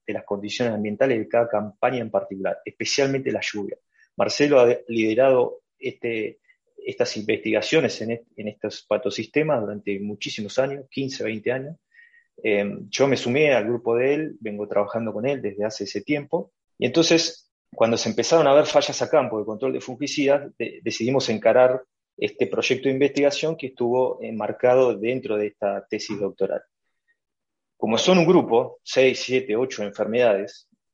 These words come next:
nosotros nos focalizamos en un patógeno que consideramos que fue el que más creció, que es la mancha, así llamada en realidad tizón púrpura.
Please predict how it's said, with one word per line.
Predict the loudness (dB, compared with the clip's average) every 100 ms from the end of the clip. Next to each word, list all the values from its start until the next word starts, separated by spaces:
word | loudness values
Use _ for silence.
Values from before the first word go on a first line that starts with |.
| _ -14
nosotros | -12 -6 -4 -2 -2
nos | -2
focalizamos | -2 -2 -2 -4 -4 -4 -2
en | -2
un | -2 0
patógeno | -2 -4 -8 -16 _
que | -14
consideramos | -2 -2 0 0 4 6 6 4 2 -2
que | -6
fue | 2 2
el | 2
que | -4
más | -4 -4 -6
creció, | -10 -10 -12 -14 _ -6
que | -2 0
es |
la | 2 2
mancha, | 2 -2 -2 -6 -8 _ _ _ _ _ _ _ _ -10 -4 0 4 4 4
así | 0 -2
llamada | -2 2 4 6 6
en |
realidad | 2 0 2 4 2 -2
tizón | -10 -2 0 0 -2
púrpura. | -4 -4 -4 -8 -6 -6